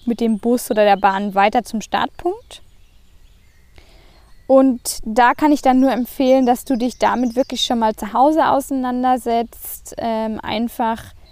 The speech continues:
ja, wie sind da so die Abfahrtszeiten? Wie ist die Auslastung? Muss ich da vorbuchen? Genau.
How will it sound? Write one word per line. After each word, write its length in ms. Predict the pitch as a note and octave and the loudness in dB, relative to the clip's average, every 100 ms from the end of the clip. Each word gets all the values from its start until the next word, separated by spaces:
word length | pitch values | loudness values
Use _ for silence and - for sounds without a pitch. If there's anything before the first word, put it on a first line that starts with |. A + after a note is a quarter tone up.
| - - | -20 -8
ja, 300 | G#3 G3+ G#3+ | 0 4 2
wie 240 | G3+ G#3+ B3 | 0 -4 -2
sind 180 | C#4+ D#4 | 2 2
da 120 | C4+ | 2
so 80 | B3+ | 0
die 160 | C4 | -2
Abfahrtszeiten? 1800 | - - - - G#3+ G3+ - A3+ G3+ G#3 - G#3 G3+ G3+ G3 G3+ G#3 G#3 | -4 -6 -10 -2 -2 0 -2 0 0 0 -6 -8 -6 -6 -6 -6 -6 -4
Wie 100 | A#3 | -2
ist 140 | D#4 | -2
die 100 | - | 0
Auslastung? 1000 | - G3+ G#3+ - G#3+ F#3+ - - A3 A3 | 0 0 0 -2 -2 -2 -4 -4 -2 0
Muss 180 | A#3 C4+ | -2 -2
ich 100 | C#4 | -4
da 140 | D#4+ | -4
vorbuchen? 800 | D#4 - G3 F#3+ G#3 - G#3+ G3+ G3 - - - - | -4 -2 -2 -2 -6 -6 -6 -6 -8 -18 -20 -20 -10
Genau. 380 | G#3 F#3+ F3+ | -8 -6 -6